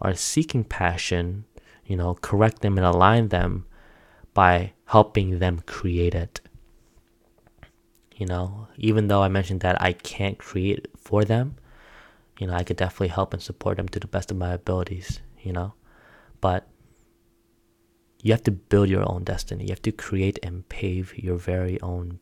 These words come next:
path. And you have to care and appreciate everything that builds up to that final stage.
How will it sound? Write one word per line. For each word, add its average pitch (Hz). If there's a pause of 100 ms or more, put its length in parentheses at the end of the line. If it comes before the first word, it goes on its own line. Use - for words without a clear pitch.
path. 90
And 87
you 92
have 87
to 95
care 107
and 98
appreciate 95 (380)
everything 101
that 90
builds 90
up 87 (360)
to -
that 92
final 87
stage. -